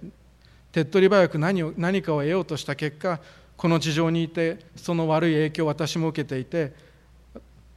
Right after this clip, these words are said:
どうでしょうか、先生、私の人生呪われてるんじゃないでしょうかってもし言う人がいるんであれば、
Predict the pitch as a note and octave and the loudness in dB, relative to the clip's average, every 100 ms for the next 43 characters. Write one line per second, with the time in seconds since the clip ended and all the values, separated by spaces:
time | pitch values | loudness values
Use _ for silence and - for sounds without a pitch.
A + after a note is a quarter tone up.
0 | - _ _ - D#3 D3 G3 E3 D#3+ C#3+ | -20 _ _ -18 -10 -2 0 0 -4 -8
1 | C#3+ E3 D#3 C#3+ C3+ E3 G#3 F3+ A3 F3 | -6 -6 -4 -6 -6 -6 -4 -4 -4 -4
2 | D3 D#3 D#3+ A#3 A#3 C4 D4 G#3+ D#3+ D3+ | -4 -2 -2 -4 -4 -4 -2 -2 0 -2
3 | C#3 D3+ C3+ C#3 - C#3+ D3 D#3 E3 D#3+ | -4 -6 -8 -10 -6 -6 -4 -4 -4 -6
4 | C#3+ C3+ F3 C3+ D#3+ C3 B2 | -6 -4 -4 -4 -6 -6 -6